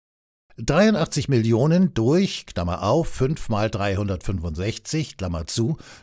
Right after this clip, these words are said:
das macht am Tag im Schnitt fünfundvierzigtausendvierhundertneunundsiebzig. Zum Vergleich, am letzten Freitag gab das R K I die Rekordzahl der Neuinfektionen mit siebenunddreißigtausendeinhundertzwanzig an.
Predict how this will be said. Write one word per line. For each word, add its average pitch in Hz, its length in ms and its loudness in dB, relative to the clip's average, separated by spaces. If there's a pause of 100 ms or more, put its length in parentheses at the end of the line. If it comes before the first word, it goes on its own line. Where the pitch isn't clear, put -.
das - 240 0
macht 95 260 -4
am 87 160 -6
Tag 127 320 0
im 90 100 -6
Schnitt 147 380 -2
fünfundvierzigtausendvierhundertneunundsiebzig. 107 2750 -2 (580)
Zum 101 220 4
Vergleich, 78 640 -2
am 110 160 0
letzten 139 340 -4
Freitag 143 600 -2
gab 104 240 -2
das 101 220 -2
R 104 180 0
K 104 200 -4
I 143 220 -4
die 117 380 -2
Rekordzahl 117 880 -2
der 110 160 -2
Neuinfektionen 113 1040 -2
mit 139 180 -4
siebenunddreißigtausendeinhundertzwanzig 107 2250 -2
an. 78 220 -8